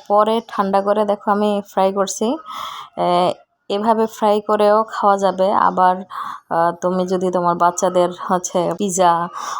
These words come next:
অথবা হটডগ তৈরি করে দিতে চাও, সেটাও করে দিতে পারবে। সব থেকে বড় কথা হলো তুমি কি কি,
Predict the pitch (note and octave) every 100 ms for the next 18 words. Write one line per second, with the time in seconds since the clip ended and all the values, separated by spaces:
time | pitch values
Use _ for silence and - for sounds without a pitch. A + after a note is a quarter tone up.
0 | - F3 - F#3+ F#3 F3+ F3 F3+ - F3+
1 | F3+ F3+ F#3 F#3 F3 F3 E3+ E3+ F3 F3
2 | D#3+ F3 F#3 - E3+ E3 F3 F3 F3 F3
3 | E3+ F3 E3+ E3+ E3+ - - - - -
4 | G#3+ G3 - G#3 G#3 F#3+ F#3 F#3 G3 G3
5 | G#3 F#3+ F#3 F#3+ G3 F#3+ F#3 _ - A3
6 | G#3 G#3+ G#3 G#3